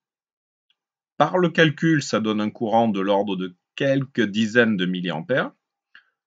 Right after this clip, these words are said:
donc une puissance de l'ordre de dix milliwatts, et avec de bonnes oreilles, on entend finalement bien le son.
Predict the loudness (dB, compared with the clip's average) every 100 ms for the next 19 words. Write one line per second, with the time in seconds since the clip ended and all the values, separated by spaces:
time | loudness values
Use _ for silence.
0 | _ -6 0 0 0 -6 -4 0 2 2
1 | 0 -8 -2 0 2 2 4 6 4 2
2 | -2 -4 -6 -4 -2 0 0 0 2 0
3 | -2 -12 -20 _ _ _ 0 2 4 2
4 | 2 2 2 0 0 0 0 -8 _ _
5 | _ _ 2 2 2 0 0 -2 2 2
6 | 2 0 2 2 2 0 0 0 -2 0
7 | -2 -2 -10